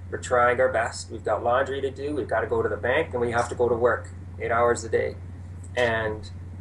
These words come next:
it's, it's doesn't take much for things to slip through the cracks. And anybody who's had teenagers knows that they are experts at hiding stuff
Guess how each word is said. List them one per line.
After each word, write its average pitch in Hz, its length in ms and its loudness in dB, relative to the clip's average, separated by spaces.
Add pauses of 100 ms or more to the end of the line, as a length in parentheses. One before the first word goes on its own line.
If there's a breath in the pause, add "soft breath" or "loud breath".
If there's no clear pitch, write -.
(140)
it's, 110 240 -4 (120)
it's 120 220 -2
doesn't 123 280 0
take 147 200 2
much 156 260 4
for - 220 -8
things 123 240 -4
to 131 60 -6
slip - 260 -2
through 127 100 -6
the 120 100 0
cracks. - 480 -4 (100)
And 110 500 -4 (300 loud breath)
anybody 127 460 6
who's 135 180 -6
had 131 220 2
teenagers 147 580 -4
knows 120 440 4
that 107 180 -4
they 117 160 2
are 107 240 -2 (140)
experts - 640 -2
at 131 80 -2
hiding 113 420 -2
stuff - 360 -6